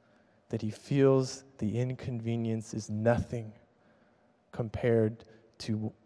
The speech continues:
being near to Jesus in that sense, you might say, to obeying and walking in the will of Jesus. And so may we also realize that to be near to Jesus,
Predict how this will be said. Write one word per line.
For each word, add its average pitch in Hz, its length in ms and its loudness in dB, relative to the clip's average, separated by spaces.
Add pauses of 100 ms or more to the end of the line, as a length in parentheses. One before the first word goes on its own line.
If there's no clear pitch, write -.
(360)
being 127 340 -2
near 113 260 2
to - 140 -4
Jesus 104 520 -4
in 107 80 -6
that 101 180 -6
sense, - 400 -8
you 113 60 -6
might 104 260 -6
say, - 380 -10 (640)
to 117 260 -2 (300)
obeying 127 580 2
and 107 180 0
walking 120 600 2 (180)
in 120 220 0
the 110 100 4
will 107 580 4 (720)
of 101 160 -8
Jesus. - 760 -12 (760)
And 139 120 -2
so 175 320 12
may 151 180 8
we 151 220 6
also 143 600 8 (1160)
realize 120 560 6
that 110 200 2 (580)
to 123 120 0
be 147 260 0
near 139 260 4
to 139 160 -4
Jesus, 135 760 -6